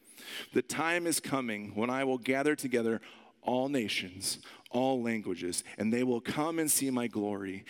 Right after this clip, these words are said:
and I will give them a sign. I will send some of their survivors to the nations of Tarshish, Pul, Lud," which are archers,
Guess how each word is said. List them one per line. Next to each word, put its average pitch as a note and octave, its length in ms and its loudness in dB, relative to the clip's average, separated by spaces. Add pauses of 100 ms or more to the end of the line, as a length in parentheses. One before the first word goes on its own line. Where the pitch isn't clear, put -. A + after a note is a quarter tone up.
(160)
and A2+ 140 2
I C#3 200 2
will A#2+ 200 2
give C#3 600 0
them C3 440 0
a B2 220 2
sign. G#2 760 0 (200)
I B2+ 160 2
will B2+ 200 2
send G#2+ 320 2
some D3+ 320 0
of D#3 40 0
their D#3 120 4
survivors A#2+ 580 0
to - 60 -6
the A#2 80 4
nations B2+ 400 2
of A2 120 -8
Tarshish, - 680 -2 (260)
Pul, A2 480 4 (160)
Lud," G2 580 0 (360)
which F#2+ 180 -2
are F#2+ 160 2
archers, F#2+ 440 0